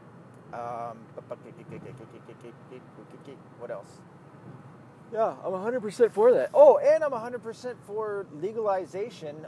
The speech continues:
of prostitution. I don't understand why you wouldn't. Oh, that's right, because it's really hard to tax. That's so stupid. That is so fucking stupid.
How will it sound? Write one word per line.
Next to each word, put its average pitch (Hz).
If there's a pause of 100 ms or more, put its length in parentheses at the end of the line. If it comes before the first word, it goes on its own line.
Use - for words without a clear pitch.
(100)
of 123
prostitution. 147 (1080)
I 185
don't 220
understand 175
why 151
you 151
wouldn't. 170 (560)
Oh, 202
that's 160
right, 170
because 139
it's 139
really 139
hard 123
to -
tax. 110 (640)
That's 131
so 92
stupid. 82 (2000)
That 135
is 107
so 120
fucking 120
stupid. -